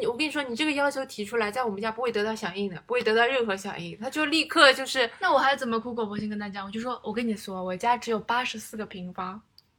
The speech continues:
Speaker 1: 没有用。
Speaker 2: 实在是太窄了。
Speaker 1: 但是他会跟你说，“又不是放不下，这不都放着的吗？”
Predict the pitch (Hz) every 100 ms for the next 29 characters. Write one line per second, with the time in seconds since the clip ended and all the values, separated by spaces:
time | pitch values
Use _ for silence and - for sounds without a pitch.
0 | _ _ - 240 370 370 302 415 226 220
1 | 208 262 254 254 302 285 196 - - 466
2 | - 403 453 466 453 466 359 381 415 330
3 | 381 415 277 240 269 - - _ - 370
4 | 320 381 403 330 220 180 -